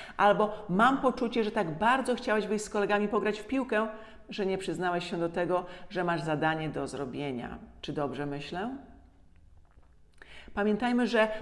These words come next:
nie traktujmy kłamstwa dziecka jako naszej porażki wychowawczej. E, czasami ono kłamie, bo chce nam zaoszczędzić rozczarowań, trudnych negocjacji, nerwów.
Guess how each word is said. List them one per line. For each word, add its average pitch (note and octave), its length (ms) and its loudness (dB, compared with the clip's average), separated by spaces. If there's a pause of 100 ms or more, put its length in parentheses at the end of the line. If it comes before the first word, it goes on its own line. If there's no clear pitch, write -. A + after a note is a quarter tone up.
nie G#3+ 120 0
traktujmy C4 520 0 (760)
kłamstwa A#3 520 2
dziecka G#3+ 280 -2
jako G#3+ 180 0
naszej A#3+ 400 2
porażki A#3+ 640 -4
wychowawczej. A3 760 -4 (800)
E, F#3 280 6
czasami B3 380 0
ono A#3+ 200 4
kłamie, B3 340 4
bo A3+ 120 2
chce A#3+ 200 -4
nam B3 160 2
zaoszczędzić A#3+ 500 -2
rozczarowań, A#3+ 600 -2
trudnych G3 320 0
negocjacji, A3+ 720 0
nerwów. E3+ 600 2